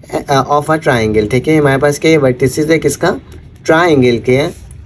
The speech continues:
एन ओ X comma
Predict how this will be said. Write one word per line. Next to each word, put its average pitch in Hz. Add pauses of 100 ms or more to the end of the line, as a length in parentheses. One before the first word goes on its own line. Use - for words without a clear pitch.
(140)
एन 135 (1080)
ओ 165 (340)
X 175
comma 135